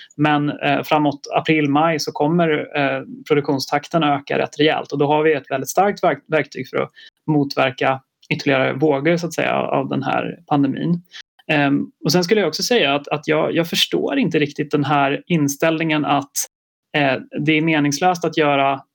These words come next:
någon form av, av planer, ha någon form av framförhållning, eh, och långsiktighet för att allt det där kan, eh, kan förändras. Eh, det är väl självklart att det gör det, men för att ta ett väldigt konkret exempel så får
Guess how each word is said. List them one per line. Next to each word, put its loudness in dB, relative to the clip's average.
någon 2
form 0
av, -2
av 0
planer, 0
ha -2
någon 2
form 0
av 0
framförhållning, 0
eh, 2
och 0
långsiktighet -2
för -4
att 0
allt 0
det -4
där 0
kan, 0
eh, 0
kan 0
förändras. 0
Eh, 0
det 2
är 2
väl 0
självklart 0
att -4
det -2
gör 0
det, -2
men 0
för 2
att -4
ta 4
ett -2
väldigt 0
konkret 0
exempel -2
så 0
får 2